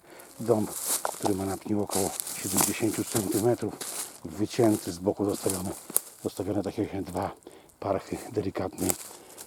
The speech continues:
że tak powiem, grubości. Tu następny dąb wycięty. No, trochę cieńszy od tego poprzedniego, ale miał być wycięty ten, proszę Państwa, jednak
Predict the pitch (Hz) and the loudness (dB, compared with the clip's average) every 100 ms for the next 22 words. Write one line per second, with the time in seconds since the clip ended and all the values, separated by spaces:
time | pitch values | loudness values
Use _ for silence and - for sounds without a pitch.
0 | - - - 98 95 - 120 107 98 107 | -8 -6 -2 -2 -2 -4 -2 2 6 6
1 | - - - 104 104 - 120 113 107 92 | 4 0 4 6 6 6 6 6 2 0
2 | 95 95 - - - - - - 95 - | -2 0 0 0 -2 0 2 2 -2 0
3 | 107 101 - 90 - - - - - - | 2 2 2 0 -2 -8 -8 -14 -14 -4
4 | - - - - - - 107 101 - - | -2 -2 -4 -10 -6 0 2 2 -2 -6
5 | - - 117 101 92 - 90 95 - 98 | -4 0 2 2 0 -2 -2 -2 -2 2
6 | 113 107 127 135 120 113 - - - - | 4 4 4 4 4 2 -2 -4 2 4
7 | 107 117 110 95 110 - - - - - | 6 6 8 8 6 4 -6 -6 -6 -6
8 | - - 92 92 95 - - - - - | -4 -4 -4 -2 -4 -4 -8 -12 -6 0
9 | 110 - - - - - - - 104 101 | 0 -2 -10 -20 -20 -20 -20 -14 -10 -8
10 | 95 - - 90 80 | -8 -8 -10 -6 -6